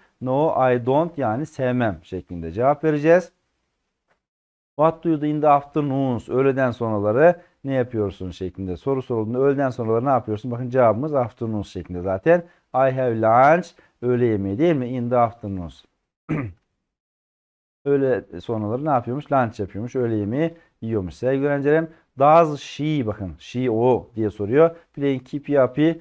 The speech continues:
Evet, bunu oynamaktan hoşlanır mı o kız diye soruyor. She'li dediği için zaten burada bakın. Yes, she does. Evet,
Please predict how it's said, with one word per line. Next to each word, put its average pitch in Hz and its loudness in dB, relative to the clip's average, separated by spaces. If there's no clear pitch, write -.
Evet, 127 0
bunu 165 0
oynamaktan 139 0
hoşlanır 143 -2
mı 131 -2
o 107 -4
kız 95 -8
diye 98 -4
soruyor. 139 2
She'li 147 -4
dediği 120 -2
için 117 -8
zaten 113 -2
burada 101 -2
bakın. 104 -4
Yes, 147 0
she 120 -6
does. 131 4
Evet, 113 -4